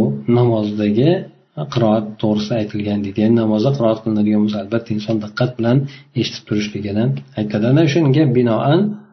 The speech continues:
bu Alhamdu surasini o'qishlik imomni orqasidan, agar sukut saqlamaydigan bo'lsa yoki imom jahran o'qiydigan bo'lsa, u paytda o'qishlik imomni namozini chalkashligiga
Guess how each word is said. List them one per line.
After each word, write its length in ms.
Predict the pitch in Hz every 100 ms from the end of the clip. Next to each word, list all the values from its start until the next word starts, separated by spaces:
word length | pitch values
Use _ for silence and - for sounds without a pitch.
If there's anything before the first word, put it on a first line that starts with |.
| _ _
bu 100 | 113 113
Alhamdu 400 | 135 120 117 127
surasini 520 | 127 123 117 113 120 120
o'qishlik 560 | 123 117 - - 123 135
imomni 420 | 151 127 110 110 113
orqasidan, 560 | 117 - 113 - 151
agar 220 | 139 117 110
sukut 220 | - 107
saqlamaydigan 640 | 107 107 104 101 104 101
bo'lsa 280 | 98 - 151 185 208 - -
yoki 240 | - 117 127
imom 220 | 120 120
jahran 440 | 110 117 110 143 185
o'qiydigan 520 | 143 135 117 113 117
bo'lsa, 200 | 110 107
u 100 | 113 110
paytda 280 | 107 104 107
o'qishlik 360 | 104 - 139
imomni 420 | 123 107 101 107 139 139 - _
namozini 480 | - 117 107 104 110
chalkashligiga 760 | - 107 107 104 - 98 98 110